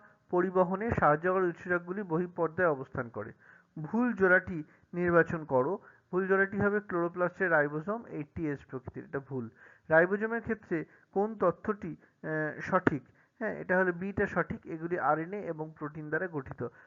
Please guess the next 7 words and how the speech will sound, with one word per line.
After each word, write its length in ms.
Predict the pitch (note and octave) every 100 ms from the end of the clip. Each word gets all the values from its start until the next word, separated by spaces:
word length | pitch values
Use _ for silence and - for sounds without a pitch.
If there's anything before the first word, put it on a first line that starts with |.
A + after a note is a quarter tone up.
| _ D3+
মাইটোকন্ড্রিয়া 840 | D#3 F3 - G#3 G3+ G#3+ A3 A3+
এবং 340 | - E3+ F3+ F3+
ক্লোরোপ্লাস্টে 800 | - F3 F#3 F#3+ G3 - - C3 - _ _ _ _ _ - _ _ _ _ _ _ _ _ _ _ _ _ _ _ _ _ _ _ _ _ _ -
এক 120 | D#3 F#3+
নম্বরটা 320 | G3 G3 G3
হচ্ছে 200 | G3 G3
সত্য, 500 | - E3+ - A3+